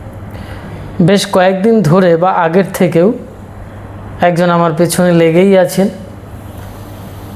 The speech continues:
তা তিনি সেখানে রিপ্লাইতে বলছেন যে, "গুরুজি বা মহারাজজির মন্ত্র মানেই হচ্ছে ড্যাশ ড্যাশ ড্যাশ।"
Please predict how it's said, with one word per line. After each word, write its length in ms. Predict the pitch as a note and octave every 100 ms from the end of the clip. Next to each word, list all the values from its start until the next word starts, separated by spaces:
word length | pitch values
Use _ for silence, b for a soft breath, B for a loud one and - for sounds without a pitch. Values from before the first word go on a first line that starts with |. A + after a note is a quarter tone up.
| -
তা 100 | F3
তিনি 260 | D#3+ F3+ G3
সেখানে 320 | F#3 F3 F#3+ F#3
রিপ্লাইতে 500 | E3+ E3+ F3+ F3+ F#3
বলছেন 500 | D#3+ F#3+ F3 - F3 - - - - - - - - -
যে, 240 | E3 F3 D#3+ C#3+ A#3 - - - - - - - - - -
"গুরুজি 420 | F3 F#3 G#3 F#3+ G3+
বা 120 | G3
মহারাজজির 640 | F#3+ E3+ F#3 F#3+ F3 G3 F#3+
মন্ত্র 420 | E3+ E3+ F3 F3+ F#3+
মানেই 340 | F#3 G3 G#3+
হচ্ছে 300 | G3 G3 G3+
ড্যাশ 280 | E3 D#3+ D#3 C3+
ড্যাশ 180 | C#3 C3
ড্যাশ।" 220 | C3 A#2+